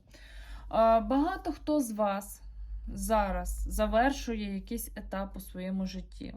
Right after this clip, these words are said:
У декого це програються стосунки, так, які тривали довгий час, довгий період,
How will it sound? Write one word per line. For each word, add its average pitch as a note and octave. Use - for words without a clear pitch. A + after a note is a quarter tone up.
У A3+
декого B3
це A#3
програються A3+
стосунки, G3+
так, G#3
які G3
тривали G3
довгий F#3+
час, A#3+
довгий G3
період, C4